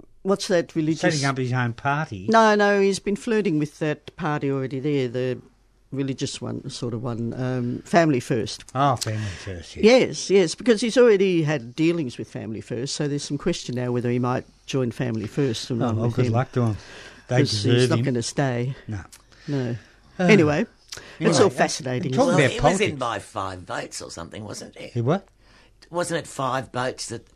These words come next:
Speaker 3: five votes, not boats.
Speaker 2: Boats.
Speaker 3: Five votes. V, V for La France.
Speaker 1: There was
Speaker 3: Not
Speaker 1: ten,
Speaker 3: B,
Speaker 1: ten
Speaker 3: V for
Speaker 1: votes
Speaker 3: mutton.
Speaker 1: difference, so it needed five for it to be a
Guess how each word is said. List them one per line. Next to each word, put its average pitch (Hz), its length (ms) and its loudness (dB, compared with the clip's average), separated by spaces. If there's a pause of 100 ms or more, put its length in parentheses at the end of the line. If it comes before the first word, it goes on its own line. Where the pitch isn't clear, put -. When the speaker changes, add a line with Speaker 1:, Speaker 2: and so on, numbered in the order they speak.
(240)
Speaker 3:
five 127 320 -2
votes, 104 560 0
not - 340 -2
boats. 110 220 0
Speaker 2:
Boats. 117 420 2 (300)
Speaker 3:
Five 127 340 -2
votes. 120 560 -2
V, 131 320 0
V 165 220 2
for 120 160 -6
La 123 100 -2
France. 123 540 -6
Speaker 1:
There 190 140 8
was 196 180 4
Speaker 3:
Not 165 160 6
Speaker 1:
ten, 269 140 4
Speaker 3:
B, 139 220 -4
Speaker 1:
ten 311 140 2
Speaker 3:
V - 100 4
for 202 100 2
Speaker 1:
votes 185 180 2
Speaker 3:
mutton. - 160 -10
Speaker 1:
difference, - 320 -8
so 156 140 -4
it 127 60 -4
needed 156 300 -4
five 135 400 -4
for - 140 -10
it 117 120 -8
to 127 80 -10
be 123 200 -8
a 117 260 -8